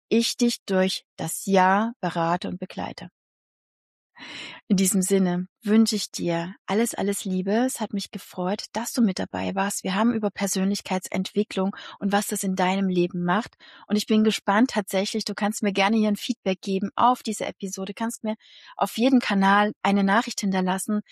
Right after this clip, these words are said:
wie dir diese Episode gefallen hat und vielleicht grad, wo du auch grad stehst mit deiner Persönlichkeitsentwicklung.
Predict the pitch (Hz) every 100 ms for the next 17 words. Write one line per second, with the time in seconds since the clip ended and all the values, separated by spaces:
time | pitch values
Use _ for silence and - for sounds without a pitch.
0 | - - 214 277 339 _ - 214 196 226
1 | - - 214 208 202 202 190 - 208 233
2 | 226 226 - - - 240 254 - 214 220
3 | - 226 220 - _ - 208 233 339 403
4 | - 196 - - 185 180 190 190 226 359
5 | 240 196 185 180 - 180 180 - 180 -
6 | 180 190 180